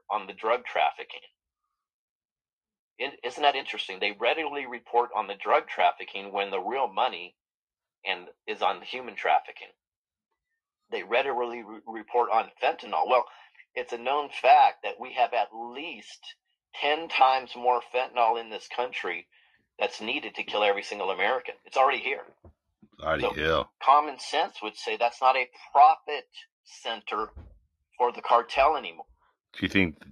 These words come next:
Speaker 2: do you think that is pretty accurate, Shep? I wouldn't be surprised, actually, to a degree, from what I've heard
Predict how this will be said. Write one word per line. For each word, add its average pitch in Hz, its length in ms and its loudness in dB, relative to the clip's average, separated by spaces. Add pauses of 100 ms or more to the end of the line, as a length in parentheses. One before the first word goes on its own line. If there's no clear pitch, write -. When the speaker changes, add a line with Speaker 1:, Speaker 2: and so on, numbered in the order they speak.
Speaker 2:
do 90 100 -4
you 85 60 2
think 85 280 -2
that 87 220 2 (300)
is 82 200 -6
pretty 82 440 -6
accurate, 87 420 -8
Shep? - 260 -4 (1500)
I 98 40 -2
wouldn't 107 360 -2
be 101 140 0
surprised, 90 520 -4
actually, 71 420 -4
to - 200 -8
a 67 40 -8
degree, 78 480 -8 (100)
from 73 140 -8
what 76 120 -2
I've 92 200 2
heard 67 260 -10